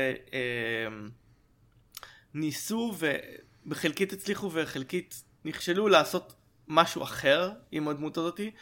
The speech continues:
כמו שלירון אמרה, היא יותר צ'יל, אבל לא רק, כלומר זה יותר עמוק בעיניי מ-, מצ'יל ה-, ה-, הדבר שהיא, ואני, אני חושב שאני אכנס לזה קצת יותר ב-,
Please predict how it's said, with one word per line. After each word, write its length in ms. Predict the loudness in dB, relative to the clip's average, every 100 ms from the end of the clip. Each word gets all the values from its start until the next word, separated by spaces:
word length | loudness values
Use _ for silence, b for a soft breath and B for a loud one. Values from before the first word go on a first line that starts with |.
| B B B -4
כמו 180 | 0 2
שלירון 1040 | 6 6 6 2 -2 -8 -4 0 2 2
אמרה, 280 | 4 8 8
היא 500 | 8 4 0 0 0
יותר 280 | 2 2 2
צ'יל, 360 | 0 4 6
אבל 380 | 6 6 4 4 -4 -16 -10 -10 -2
לא 340 | 8 8 10
רק, 280 | 8 8 4
כלומר 240 | -4 -2 0
זה 120 | 0
יותר 260 | 2 4 6
עמוק 320 | 4 0 2
בעיניי 300 | 2 4 4
מ-, 360 | 2 0 -2 -6 B B B B 0
מצ'יל 640 | 0 2 4 10 10 10
ה-, 380 | 8 8 8 6
ה-, 580 | 6 6 8 6 4 2 -4 -4
הדבר 420 | 0 2 10 10 10
שהיא, 260 | 2 2 4
ואני, 240 | 2 2 -6
אני 120 | -8 -10
חושב 320 | -10 -4 2
שאני 240 | 2 2
אכנס 340 | 2 2 2 -2
לזה 160 | -4
קצת 220 | -2 -4
יותר 280 | -2 2 2 4
ב-, 440 | 4 4 2 0